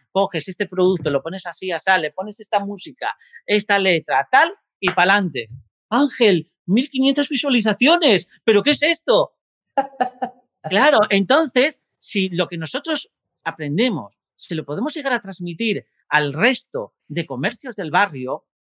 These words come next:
Speaker 1: estás entablando una relación. Ya no estás yendo a pedir, estás dando.
Speaker 2: Sí,
Speaker 1: Y
Speaker 2: siempre quedas
Speaker 1: cuando
Speaker 2: recibiendo,
Speaker 1: ellos
Speaker 2: está claro.
Speaker 1: necesiten de tus servicios, o un cliente o amigo de ellos o familiar lo necesiten, van a recurrir a ti,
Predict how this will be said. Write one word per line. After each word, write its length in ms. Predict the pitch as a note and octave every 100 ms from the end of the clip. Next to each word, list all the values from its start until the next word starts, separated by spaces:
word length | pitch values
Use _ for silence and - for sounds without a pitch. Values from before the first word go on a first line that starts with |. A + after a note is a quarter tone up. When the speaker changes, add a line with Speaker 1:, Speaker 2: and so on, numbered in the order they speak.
| -
Speaker 1:
estás 260 | D#3 A#3 C#4
entablando 480 | B3 G#3+ G#3 A3
una 180 | A3+ G3
relación. 600 | E3+ C3 A#2+ D#3 E3+ G#2+ - _ _
Ya 140 | D3+ G#3
no 100 | A#3
estás 240 | - A3+
yendo 260 | G#3+ A3+ G3+
a 80 | E3
pedir, 420 | D3+ F#3+ D3 - _
estás 320 | - - A3+ F#3+
dando. 400 | A#3 G#3 G#2+ _ _ _
Speaker 2:
Sí, 180 | - G2+
Speaker 1:
Y 40 | A#2+
Speaker 2:
siempre 360 | C#3 B2 F#3 F3+
quedas 240 | E3+ E3
Speaker 1:
cuando 20 |
Speaker 2:
recibiendo, 560 | D#3 G3+ C#4+ B3 G3 C#3+
Speaker 1:
ellos 100 | -
Speaker 2:
está 180 | G#2 A2+
claro. 200 | A2+ E3
Speaker 1:
necesiten 800 | F#3+ F3+ D#3 - C4+ C4+ F#3+ D#3
de 120 | D3 -
tus 180 | C#3+
servicios, 840 | C3 A2+ D#3+ B3 - D3 C3 C#3+ _ _ -
o 140 | C#3+ G3
un 180 | E4 E4+
cliente 760 | A#3+ G#3+ G#3+ G#3+ F3+ C3 A#2 - -
o 160 | D3+
amigo 460 | D3+ D#3+ A3+ D4 A3
de 220 | F3 F3+
ellos 500 | G3+ E3 A#2+ G#2 - _ -
o 100 | B2+
familiar 640 | C3+ C#3+ D#3+ F#3 D#3 - -
lo 200 | C3 B2+
necesiten, 840 | A#2 - G#2+ - C4 F3 G3+ C4 _ _
van 320 | A#2 D#3+ A#3
a 80 | A#3
recurrir 500 | E3 - B2+ G3 F#3+
a 80 | A#2+
ti, 300 | A3 A#3